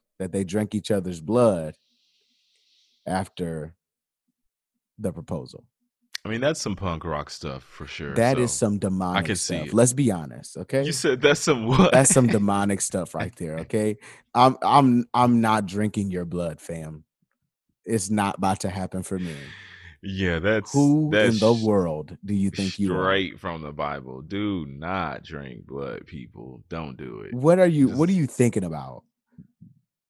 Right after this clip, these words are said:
Speaker 2: <laughs> That's just so crazy.
Speaker 1: <laughs> What, what drugs are you doing, dog? That you thought, "You know what? We know it'd be
Speaker 2: Bro.
Speaker 1: cute for this occasion."
Speaker 2: Some people just like to play with
Speaker 1: Give
Speaker 2: their
Speaker 1: me
Speaker 2: life,
Speaker 1: a vial
Speaker 2: bro.
Speaker 1: of your blood.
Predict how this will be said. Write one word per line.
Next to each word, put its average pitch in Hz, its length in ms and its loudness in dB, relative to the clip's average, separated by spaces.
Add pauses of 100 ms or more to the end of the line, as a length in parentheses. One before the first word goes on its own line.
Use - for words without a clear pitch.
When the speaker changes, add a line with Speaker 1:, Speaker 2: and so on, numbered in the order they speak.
(300)
Speaker 2:
<laughs> - 300 -4
That's 127 360 0
just 104 320 -6 (240)
so 101 420 -6
crazy. 73 580 -16
Speaker 1:
<laughs> - 60 -20
What, 147 400 -2 (400)
what 147 300 6
drugs 135 520 8
are 120 160 8
you 117 200 4
doing, 98 420 0
dog? 87 380 -4 (520)
That 107 320 4 (180)
you 120 280 4
thought, 113 260 6 (260)
"You 170 220 -2
know 202 160 2
what? 202 200 2
We 170 120 -4
know 208 200 0
it'd 160 120 2
be 151 100 0
Speaker 2:
Bro. - 80 -8
Speaker 1:
cute 156 340 0
for 180 140 -2
this 180 220 0
occasion." 196 640 -2 (1080)
Speaker 2:
Some 95 200 -14
people 104 220 -8
just 113 200 -8
like 120 180 0
to 107 80 -8
play 120 220 -4
with 135 100 -6
Speaker 1:
Give 180 100 6
Speaker 2:
their 214 80 6
Speaker 1:
me 220 100 8
Speaker 2:
life, 170 100 8
Speaker 1:
a 135 40 6
vial 120 320 4
Speaker 2:
bro. 113 100 6
Speaker 1:
of 98 60 0
your 101 180 2
blood. 85 500 -4